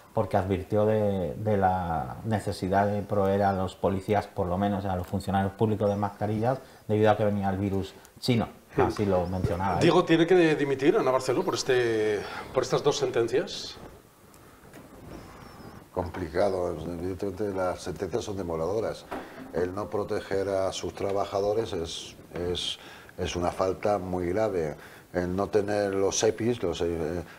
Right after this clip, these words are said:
Speaker 3: equipos de protección individual de los sanitarios, eh, es bastante grave. Eh, pero claro, era, era ante, ante, ante una guerra pandémica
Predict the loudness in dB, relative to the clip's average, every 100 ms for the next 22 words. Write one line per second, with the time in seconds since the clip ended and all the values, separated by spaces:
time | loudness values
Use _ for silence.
0 | -4 -2 0 2 2 2 0 0 0 0
1 | 2 2 2 2 0 -2 0 -2 -2 -2
2 | 0 0 2 0 -2 -8 -18 -4 0 2
3 | 0 0 0 0 0 2 0 0 -2 2
4 | 2 2 0 -2 -6 -8 -6 -4 -2 -2
5 | -2 0 0 0 2 4 4 4 2 4
6 | 4 2 2 4 4 4 2 0 2 2
7 | 2 -2 -2 0 2 2 0 -2 -4 -10
8 | -18 -4 -2 0 2 2 4 6 6 6
9 | 4 6 4 2 2 0 2 0 0 2
10 | 2 2